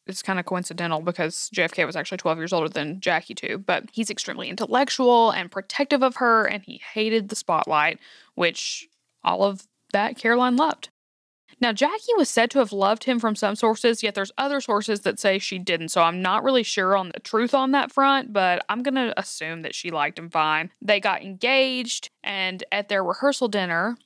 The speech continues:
John Junior actually made a toast welcoming Ed to the family, saying that, that it had been the three of them, being Jackie, Caroline, and John, for so long, and that he was excited to add a fourth member.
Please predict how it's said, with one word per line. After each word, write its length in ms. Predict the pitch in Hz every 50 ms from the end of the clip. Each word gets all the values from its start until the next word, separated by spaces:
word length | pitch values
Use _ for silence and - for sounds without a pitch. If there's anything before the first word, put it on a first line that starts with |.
| -
John 240 | 220 208 214 196 202
Junior 220 | 190 202 196 196 170
actually 280 | 160 196 - 202 196
made 160 | 190 180 175
a 60 | 175 175
toast 440 | - - - 226 214 214 - -
welcoming 400 | 208 190 190 190 196 190 185 185 - -
Ed 180 | 180 185 185
to 80 | - 185
the 100 | 185 190
family, 460 | - 185 165 160 160 156 151 156 175
saying 220 | - - 185 180
that, 120 | 170 170 -
that 200 | 180 170 - -
it 100 | - 196 190
had 140 | 190 185
been 140 | 180 180 175
the 80 | 165 160
three 320 | - - 185 185 190 202
of 100 | 190 180
them, 400 | - 165 156 156 165 190 214 208 _ _ - - _
being 360 | - 175 165 156 160 160 165 - _ _ _ _ -
Jackie, 600 | 190 - 170 156 165 - - 147 156 165 190 - _ _
Caroline, 480 | - 202 185 175 170 160 156 156 156 - -
and 180 | 156 151 156
John, 360 | - 170 165 156 147 151 165 - - - - - - _ _
for 160 | - 214 202
so 220 | - - 226 208 190
long, 260 | 185 165 156 160 160
and 80 | 156
that 100 | - 165
he 80 | - 170
was 140 | 143 147 -
excited 500 | - - - - - 160 160 156 - - -
to 120 | - -
add 220 | 156 151 151 147
a 80 | - -
fourth 320 | - - 175 185 - -
member. 380 | - - - - 101 95 196